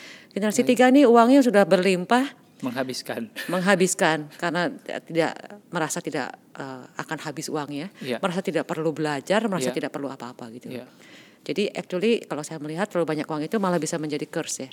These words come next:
Speaker 2: Oke.
Speaker 1: Jadi kutukan.
Speaker 2: On that note, Bu.
Speaker 1: Hmm.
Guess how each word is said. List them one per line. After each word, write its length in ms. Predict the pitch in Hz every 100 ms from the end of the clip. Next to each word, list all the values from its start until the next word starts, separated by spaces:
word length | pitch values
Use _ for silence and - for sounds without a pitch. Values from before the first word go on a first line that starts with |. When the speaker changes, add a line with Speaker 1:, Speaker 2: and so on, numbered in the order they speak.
| _ _ -
Speaker 2:
Oke. 240 | 151 143
Speaker 1:
Jadi 80 | 117
kutukan. 380 | - 175 127 - _
Speaker 2:
On 160 | - 156
that 220 | 165 170
note, 240 | 165 147 -
Bu. 160 | 120 117
Speaker 1:
Hmm. 220 | 175